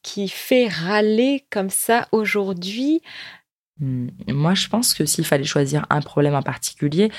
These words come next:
Speaker 2: je pense qu'on est quand même, quand je compare à des pays où il y a des coupures d'eau, des coupures d'électricité souvent, on est quand même bien lotis et que on n'a pas de raison de râler. Maintenant, moi, personnellement, comme je disais, si je comparais au niveau des transports, parce que c'est ce que je vis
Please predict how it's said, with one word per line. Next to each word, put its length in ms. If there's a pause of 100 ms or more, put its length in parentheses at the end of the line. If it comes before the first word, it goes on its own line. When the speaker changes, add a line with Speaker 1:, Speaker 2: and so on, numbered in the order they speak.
(240)
Speaker 2:
je 80
pense 200
qu'on 120
est 80
quand 140
même, 300 (880)
quand 100
je 100
compare 360
à 80
des 100
pays 260
où 40
il 40
y 40
a 20
des 100
coupures 440
d'eau, 640 (320)
des 60
coupures 320
d'électricité 640
souvent, 580 (420)
on 80
est 80
quand 140
même 120
bien 140
lotis 560 (180)
et 60
que 460 (640)
on 80
n'a 120
pas 140
de 100
raison 320
de 100
râler. 380 (380)
Maintenant, 320
moi, 220
personnellement, 840
comme 180
je 60
disais, 400
si 140
je 100
comparais 560
au 80
niveau 240
des 100
transports, 600
parce 180
que 80
c'est 120
ce 80
que 120
je 100
vis 260